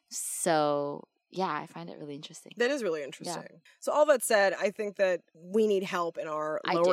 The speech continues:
Speaker 1: I
Speaker 2: income
Speaker 1: agree.
Speaker 2: African
Speaker 1: Only
Speaker 2: American
Speaker 1: because
Speaker 2: communities to step up breastfeeding 'cause it is so good and so vital
Speaker 1: Yeah,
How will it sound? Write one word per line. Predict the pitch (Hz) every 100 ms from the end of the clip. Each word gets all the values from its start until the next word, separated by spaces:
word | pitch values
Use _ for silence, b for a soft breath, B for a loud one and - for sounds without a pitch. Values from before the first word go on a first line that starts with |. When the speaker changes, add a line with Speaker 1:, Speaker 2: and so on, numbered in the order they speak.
| 151
Speaker 1:
I |
Speaker 2:
income | 160 165 170 165
Speaker 1:
agree. | 160 147 - 180
Speaker 2:
African | 175 175 185
Speaker 1:
Only | 302
Speaker 2:
American | 381 440 349
Speaker 1:
because | 330
Speaker 2:
communities | 349 269 247 170 165 156 - B B
to | 214
step | - - 196
up | 196 180
breastfeeding | 170 175 - 180 180
'cause | 233 226
it |
is | 240 -
so | - 254 233
good | 196 165 208 180 170
and | 170
so | 165 220 196
vital | 156 165 185 180
Speaker 1:
Yeah, | 240